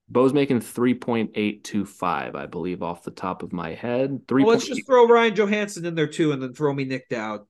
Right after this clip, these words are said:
Speaker 2: and we'll call it good.
Speaker 1: Yeah, it's three, three point eight five for Bo, for, and, and that's for next season too, 'cause he signs the two-year bridge deal. But that's also another thing you have to consider with this is Cale is for three more seasons after this.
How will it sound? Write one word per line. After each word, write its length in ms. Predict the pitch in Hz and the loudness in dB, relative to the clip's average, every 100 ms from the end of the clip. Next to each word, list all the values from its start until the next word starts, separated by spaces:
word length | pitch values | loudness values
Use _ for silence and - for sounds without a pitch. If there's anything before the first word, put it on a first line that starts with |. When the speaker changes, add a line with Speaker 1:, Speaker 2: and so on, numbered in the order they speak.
| - | -14
Speaker 2:
and 240 | 123 117 | -10 -8
we'll 100 | 135 | -8
call 180 | 170 196 | -4 -4
it 80 | 190 | 0
good. 220 | 214 - _ - | -2 -2 _ -8
Speaker 1:
Yeah, 120 | 80 | -8
it's 140 | - - | -8 -2
three, 240 | 139 139 | 2 2
three 220 | - 160 | 2 2
point 300 | 165 139 127 | 2 0 0
eight 180 | 107 107 | 0 -4
five 420 | 101 85 69 - _ - | -4 -4 -6 -12 _ -6
for 140 | 92 | -4
Bo, 320 | 87 58 - _ - | -4 -8 -10 _ -4
for, 120 | 107 | 2
and, 100 | 107 | 2
and 220 | 98 101 | 2 0
that's 160 | 101 - | -2 -4
for 140 | 104 | -4
next 260 | 98 92 - | -4 -6 -8
season 240 | 92 - | -8 -8
too, 160 | - - | -10 -12
'cause 120 | - | -10
he 100 | 87 | -10
signs 440 | - 98 92 90 | -6 -4 -4 -6
the 100 | - | -10
two-year 600 | - 104 92 92 90 87 _ - - _ - | -6 -4 -2 -2 -2 -4 _ -20 -20 _ -2
bridge 340 | 101 87 - | 0 0 0
deal. 260 | 254 160 120 | 4 6 4
But 140 | 110 | 0
that's 180 | 110 - | -6 -4
also 220 | 131 - | -6 -4
another 220 | 113 113 101 | -6 -4 -4
thing 240 | 113 127 | -2 0
you 100 | 101 | 0
have 160 | 101 - | -2 -8
to 80 | |
consider 460 | 101 73 - 131 98 | -10 -8 -2 0 0
with 180 | 87 - | -2 -6
this 300 | 69 - - | -8 -6 -6
is 340 | 82 71 - _ - _ _ - | -4 -6 -10 _ -20 _ _ -6
Cale 400 | 123 131 143 135 | 0 2 2 2
is 440 | 107 101 101 95 | 2 2 2 -2
for 160 | - 92 | -8 -8
three 300 | - 117 131 | -2 4 4
more 200 | 127 113 | 4 2
seasons 360 | - 101 98 | 0 -2 0
after 260 | 90 90 87 | -4 -6 -6
this. 360 | 87 - - | -4 -6 -8